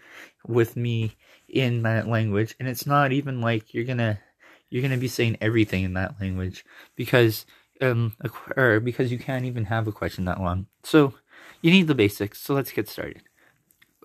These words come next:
The first thing you need to learn is to say hi. So here in North America, we say hi and hello. Um, but down in Brazil, if you say hi, hello, they're gonna be like,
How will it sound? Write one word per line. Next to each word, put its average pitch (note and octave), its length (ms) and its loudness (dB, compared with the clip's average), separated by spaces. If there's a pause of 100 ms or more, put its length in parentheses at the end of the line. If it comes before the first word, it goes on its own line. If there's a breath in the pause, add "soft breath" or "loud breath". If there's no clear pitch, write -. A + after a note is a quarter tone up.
The D3 100 6
first - 320 4
thing C3+ 280 0
you - 160 -8
need B2 240 -2
to A#2 140 -6
learn G#2 300 0 (400 soft breath)
is - 380 -4
to - 140 -20
say B2+ 200 4
hi. F#2+ 320 4 (420 loud breath)
So A#2 360 2 (600 loud breath)
here F3 460 4
in C3 520 0 (140)
North B2 240 -4
America, A2+ 640 0
we C3+ 100 0
say A#2 360 2
hi A2+ 400 4 (280)
and A2 280 -4
hello. G2+ 380 -2 (760 loud breath)
Um, B2+ 420 4
but A#2+ 180 2
down E3 200 2
in D#3+ 80 4
Brazil, B2+ 480 2
if - 140 -2
you D3+ 40 2
say D3 140 4
hi, A#2+ 300 4
hello, A2 320 0
they're A#2+ 180 -2
gonna A#2 140 0
be G#2+ 80 2
like, F2+ 280 0